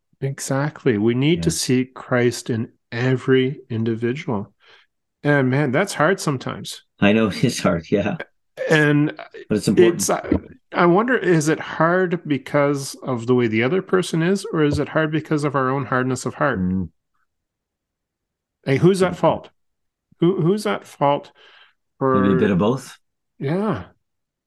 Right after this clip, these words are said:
Speaker 2: Mm-hmm.
Speaker 1: I say, I'd say a lot of it lies within ourselves.
Speaker 2: Yeah.
Speaker 1: And
Speaker 2: I think
Speaker 1: again
Speaker 2: we have to be the ones to, to make the effort. Maybe that other person doesn't know, or
Speaker 1: Again, that's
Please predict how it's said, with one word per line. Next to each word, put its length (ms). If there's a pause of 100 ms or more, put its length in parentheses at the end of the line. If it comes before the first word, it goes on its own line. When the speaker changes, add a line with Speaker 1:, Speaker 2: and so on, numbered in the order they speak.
Speaker 2:
Mm-hmm. 280
Speaker 1:
I 180
say, 260
I'd 240
say 160
a 80
lot 300
of 80
it 240
lies 400
within 280
ourselves. 600
Speaker 2:
Yeah. 320 (1120)
Speaker 1:
And 100
Speaker 2:
I 60
think 100
Speaker 1:
again 160
Speaker 2:
we 100
have 200
to 80
be 120
the 120
ones 340
to, 400
to 100
make 260
the 120
effort. 480
Maybe 200
that 200
other 200
person 360
doesn't 320
know, 240
or 260 (1000)
Speaker 1:
Again, 500 (180)
that's 680